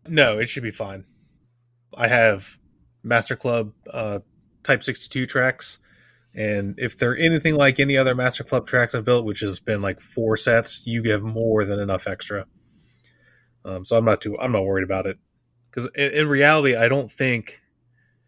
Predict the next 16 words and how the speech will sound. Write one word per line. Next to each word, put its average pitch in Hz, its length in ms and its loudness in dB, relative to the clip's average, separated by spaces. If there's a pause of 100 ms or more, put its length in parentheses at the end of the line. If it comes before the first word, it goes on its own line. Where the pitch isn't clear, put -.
(640)
it 135 80 4
was, 120 200 4
I - 840 -8
don't 120 160 8
even 110 120 0
remember 107 380 2
how 120 180 4
much 117 240 0
longer 117 360 2
the 104 320 0 (640)
M 110 160 -4
four 107 220 2
A 110 100 6
four 117 300 4
was, 117 300 4
but 107 240 0